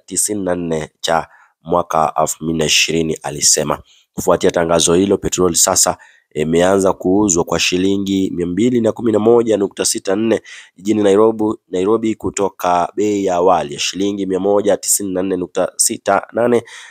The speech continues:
na diesel itauzwa kwa shilingi mia mbili nukta tisa tisa kutoka kwa bei ya mwezi jana ya shilingi mia moja sabini na tisa nukta sita saba, huku mafuta taa yakiongezeka hadi shilingi mia mbili na mbili nukta sita moja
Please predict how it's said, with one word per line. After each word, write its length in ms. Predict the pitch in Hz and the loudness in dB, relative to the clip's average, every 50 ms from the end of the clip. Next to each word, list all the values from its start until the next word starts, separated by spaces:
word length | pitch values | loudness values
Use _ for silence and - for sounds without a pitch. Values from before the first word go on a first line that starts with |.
| - _ | -20 _
na 140 | _ 73 73 | _ -8 -4
diesel 400 | 85 104 123 117 104 107 107 110 - | 0 0 0 2 4 4 2 2 0
itauzwa 580 | 101 - - 120 131 151 143 107 - 80 82 | -4 -6 -4 -2 0 0 0 2 2 0 0
kwa 160 | - - 76 73 | 0 -2 -6 -6
shilingi 480 | - - 90 92 104 107 110 101 101 | -4 -4 -2 0 0 0 0 0 -2
mia 140 | 95 95 92 | -2 -2 -2
mbili 320 | 92 92 104 117 120 113 | 0 0 2 2 2 2
nukta 240 | 104 98 87 - 95 | 2 0 -2 -4 -6
tisa 240 | - - 92 - 87 | -6 -4 -4 -4 -4
tisa 340 | - - - - - 104 - - _ - - - - - _ | -4 -2 -2 2 2 0 -2 -2 _ -16 -16 -16 -16 -16 _
kutoka 280 | - - 101 98 98 | -8 -2 2 2 2
kwa 160 | 92 - 92 87 | 4 4 2 4
bei 260 | 95 101 101 95 92 | 4 4 4 4 4
ya 100 | 90 87 | 2 2
mwezi 340 | 90 95 110 117 113 95 85 | 2 2 2 2 2 0 -2
jana 320 | 90 90 87 85 82 82 | 0 0 2 2 2 0
ya 80 | 82 78 | 0 0
shilingi 540 | - - - 85 87 92 92 87 85 85 80 | -2 -2 -4 -2 -2 -2 -2 -2 -4 -6 -4
mia 120 | 82 82 | -4 -2
moja 280 | 82 85 92 90 85 82 | 0 2 2 2 2 0
sabini 280 | - - 82 90 92 | -2 -2 -2 -4 -2
na 140 | 90 87 82 | -2 -2 -4
tisa 300 | - - 107 104 - 85 | -4 -4 -2 -2 -2 0
nukta 260 | 82 82 80 - 85 | -2 -4 -4 -2 -2
sita 280 | - - - - - 190 | -2 -2 -2 -4 -6 -4
saba, 380 | - - 87 80 73 92 113 - - - - - _ _ | -2 0 0 2 2 2 0 0 -4 -18 -20 -20 _ _
huku 160 | _ - - 101 | _ -12 -4 0
mafuta 440 | 101 98 - - - - - 233 | 0 0 0 0 -2 0 0 0
taa 260 | - - 110 107 101 90 | 0 2 2 4 4 2
yakiongezeka 640 | 85 80 - - 92 92 92 92 90 104 98 101 92 | 2 0 -4 -6 -6 -2 -2 0 0 0 0 0 0
hadi 220 | 95 107 104 101 | 0 0 0 0
shilingi 480 | 92 - - 101 104 110 101 90 82 82 | -2 -2 -2 0 0 0 0 -2 -2 -4
mia 140 | 80 80 80 | -4 -4 -4
mbili 300 | 82 90 104 110 107 104 | -2 0 0 0 0 0
na 100 | 101 98 | 0 -2
mbili 400 | 104 110 120 120 113 110 107 101 | 0 2 2 2 4 4 2 4
nukta 280 | 101 98 87 - 95 | 2 0 -2 -2 -4
sita 220 | - - - 95 90 | -4 -2 -4 -4 0
moja 360 | 92 104 113 117 120 107 | 4 4 4 6 4 2